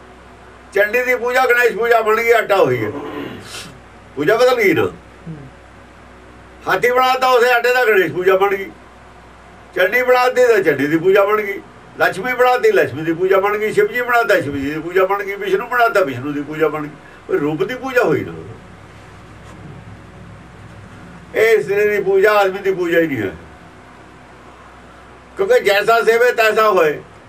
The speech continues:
ਆਦਮੀ ਜੇ ਆਦਮੀ ਦੀ ਪੂਜਾ ਕਰੂ, ਆਦਮੀ ਤਾਂ ਪਹਿਲਾਂ ਹੀ ਆ ਉਹਨੇ, ਆਦਮੀ ਤਾਂ ਪਹਿਲਾਂ ਹੀ ਆ ਹੈ। ਇਹ ਤੋਂ ਉੱਤੇ ਕੀ ਆਦਮੀ ਤੇ ਆ ਕੇ ਪੂਜਾ ਪਰਮੇਸ਼ਰ ਦੀ ਹੈ ਜਿਹਨੇ ਸੰਸਾਰ ਬਣਾਇਆ। ਫਿਰ ਸੰਸਾਰ ਦੀ ਪੂਜਾ ਨਹੀਂ ਹੈ,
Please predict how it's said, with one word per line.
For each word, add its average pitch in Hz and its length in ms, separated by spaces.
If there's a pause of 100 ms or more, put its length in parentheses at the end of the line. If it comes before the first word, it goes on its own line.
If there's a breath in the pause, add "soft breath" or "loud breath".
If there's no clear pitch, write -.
ਆਦਮੀ 214 320
ਜੇ 240 100
ਆਦਮੀ 226 260
ਦੀ 247 120
ਪੂਜਾ 233 280
ਕਰੂ, 233 180
ਆਦਮੀ 220 240
ਤਾਂ 220 100
ਪਹਿਲਾਂ 220 260
ਹੀ 233 60
ਆ 226 100
ਉਹਨੇ, 202 260 (1080)
ਆਦਮੀ 170 380
ਤਾਂ 202 160
ਪਹਿਲਾਂ 175 300
ਹੀ 180 160
ਆ 160 80
ਹੈ। 147 560 (1080)
ਇਹ 196 160
ਤੋਂ 226 200
ਉੱਤੇ 220 300
ਕੀ 214 260
ਆਦਮੀ 196 340
ਤੇ 208 160
ਆ 180 140
ਕੇ 190 160
ਪੂਜਾ 220 560 (500)
ਪਰਮੇਸ਼ਰ 165 460
ਦੀ 156 220
ਹੈ 180 120
ਜਿਹਨੇ 190 240
ਸੰਸਾਰ 139 440
ਬਣਾਇਆ। 113 420 (1400)
ਫਿਰ 202 160
ਸੰਸਾਰ 185 540
ਦੀ 247 100
ਪੂਜਾ 233 320
ਨਹੀਂ 254 220
ਹੈ, 196 280